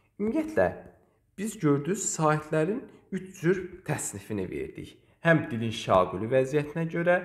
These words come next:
həm üfüqi vəziyyətinə görə, həm də dodaqların vəziyyətinə görə. Ona görə bizdə sahitlərin hər birinin üç xüsusiyyəti olur. Məsələn, E sahitinin gəlin xüsusiyyətlərinə baxaq.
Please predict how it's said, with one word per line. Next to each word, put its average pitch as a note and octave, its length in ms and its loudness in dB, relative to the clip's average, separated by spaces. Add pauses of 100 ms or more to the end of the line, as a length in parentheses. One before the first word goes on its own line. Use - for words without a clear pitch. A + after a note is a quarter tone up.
(240)
həm C#3+ 320 0
üfüqi G#2+ 400 -6
vəziyyətinə D#3+ 600 2
görə, F3 280 0 (180)
həm A3 180 -2
də A3+ 140 -10
dodaqların - 640 -6
vəziyyətinə - 560 -16
görə. - 220 -20 (460)
Ona A#3 280 0
görə G2+ 320 0 (680)
bizdə A2+ 500 -2 (480)
sahitlərin C3+ 880 0
hər E3+ 260 -4
birinin C#3 380 -6
üç - 240 -10
xüsusiyyəti - 720 -14
olur. - 220 -12 (280)
Məsələn, C#3+ 480 -6
E A#3+ 200 0
sahitinin G2+ 880 2
gəlin G#2+ 400 -2
xüsusiyyətlərinə F2 1000 -8
baxaq. - 400 -12